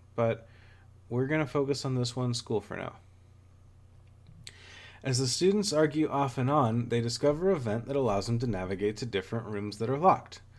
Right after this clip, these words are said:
They learn that Matt has an undisclosed criminal background and become suspicious of him. After Tarek goes missing and they return to the library through the vent,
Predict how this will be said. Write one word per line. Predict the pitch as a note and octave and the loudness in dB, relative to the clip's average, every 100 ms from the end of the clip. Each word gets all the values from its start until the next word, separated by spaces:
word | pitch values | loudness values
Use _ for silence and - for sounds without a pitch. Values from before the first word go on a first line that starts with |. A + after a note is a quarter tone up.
| - - | -12 -6
They | G2+ | -2
learn | G#2+ G#2 | 0 -2
that | F#2+ | -2
Matt | A2 C3 D#3 | 4 4 4
has | C3 A#2 | 0 -2
an | A2+ | -2
undisclosed | A2 A#2+ B2+ - A#2 A2+ - | -2 -2 -2 -2 0 0 -2
criminal | - A2 G#2+ G2+ | -6 -4 -4 -2
background | C#3 D#3+ - G2+ A2 | 0 -2 -4 -4 -4
and | A#2 | -2
become | B2+ B2+ C#3+ | -2 -2 -4
suspicious | C#3 D#3 - F#3 - G#2+ | -4 -8 -2 -2 -2 -4
of | F2 - | -6 -8
him. | - - - - - - - - | -14 -20 -20 -20 -20 -20 -12 -8
After | G2 - - | -6 -6 -4
Tarek | A2 G#2 - | -2 -2 -2
goes | A2 G2+ | -4 -4
missing | G#2+ - A#2+ A2 | -4 -4 -4 -2
and | |
they | G#2+ | -2
return | G#2+ A2 A#2 A2 | -2 -2 -2 -4
to | G#2+ | -4
the | G#2 | -4
library | G#2+ A2 A#2+ A#2 | -2 0 2 2
through | A#2 B2 | 2 -2
the | B2+ | 0
vent, | D3+ F3+ | 2 0